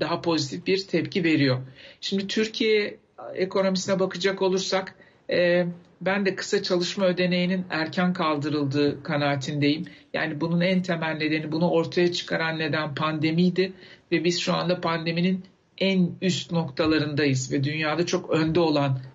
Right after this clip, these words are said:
bir noktalardayız. O açıdan, e, e, bir şekilde ve önümüzdeki dönemde de muhtemelen olacak,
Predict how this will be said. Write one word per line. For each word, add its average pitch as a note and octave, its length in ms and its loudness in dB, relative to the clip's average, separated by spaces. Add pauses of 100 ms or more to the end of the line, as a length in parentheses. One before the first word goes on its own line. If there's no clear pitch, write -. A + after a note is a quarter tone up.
bir D3 160 2
noktalardayız. C3+ 960 0 (240)
O F3 100 2
açıdan, F3+ 500 -2 (260)
e, E3 100 -4
e, D3 840 -2 (100)
bir F#3 40 0
şekilde F#3 680 0 (320)
ve E3 200 0
önümüzdeki F3+ 520 2
dönemde E3+ 380 0
de E3 40 -2
muhtemelen D#3+ 640 -2
olacak, C#3+ 500 -2